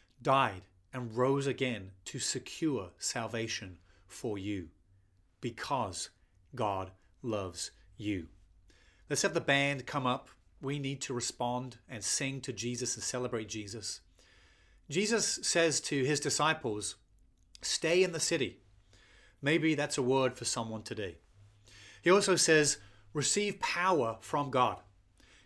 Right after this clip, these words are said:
God has power for you,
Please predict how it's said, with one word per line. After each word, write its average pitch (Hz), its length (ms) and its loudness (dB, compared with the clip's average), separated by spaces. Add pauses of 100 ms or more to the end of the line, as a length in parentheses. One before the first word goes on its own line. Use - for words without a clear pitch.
(120)
God 151 600 8
has 135 240 -2
power 151 440 -2
for 123 280 -4
you, 123 520 0